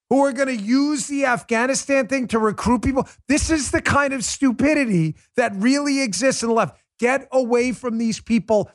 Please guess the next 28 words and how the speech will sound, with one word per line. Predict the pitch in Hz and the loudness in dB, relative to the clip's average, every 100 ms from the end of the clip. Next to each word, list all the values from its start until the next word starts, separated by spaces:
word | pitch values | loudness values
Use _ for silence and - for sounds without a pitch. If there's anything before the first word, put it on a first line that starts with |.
| 180 | -2
Listen | 202 247 202 | 0 0 0
to | 214 | 2
me. | 202 180 123 _ - | 2 0 -2 _ -4
As, | 180 160 - - 147 143 | -2 -2 -6 -14 -8 -2
I | 123 123 | 0 0
know | 131 | 0
I'm | 127 123 | 0 -2
not | 123 | -4
supposed | - 117 | -6 -8
to | 113 | -4
point, | 135 123 - | -2 -4 0
arrow | 143 139 123 | 0 2 0
hand. | 117 95 _ _ - | -2 -6 _ _ -2
As | 208 208 - | -2 -2 -4
quickly | - - 262 262 254 277 277 277 | -4 0 0 0 -2 2 2 0
as | 220 233 202 180 | -2 -2 -2 -2
you | 240 | -2
can. | 185 214 220 185 123 92 _ _ _ _ _ _ _ _ _ _ - | 0 0 2 0 -4 -8 _ _ _ _ _ _ _ _ _ _ -2
Please. | - 269 277 277 208 135 101 - - _ _ _ _ _ _ _ _ _ | 2 4 4 4 2 0 -6 -14 -18 _ _ _ _ _ _ _ _ _
These | 220 233 - | 0 0 0
people | 202 277 - 262 240 - - | 2 2 4 2 0 -6 -2
are | 214 226 | 0 0
crazy. | - 247 254 208 165 120 _ - | 0 0 2 0 -2 -6 _ 0
Here, | 226 | 2
you | 185 | 4
need | 196 208 | 2 2
another | 202 208 | 0 0
example? | 226 170 233 226 233 | -2 0 -2 -2 -6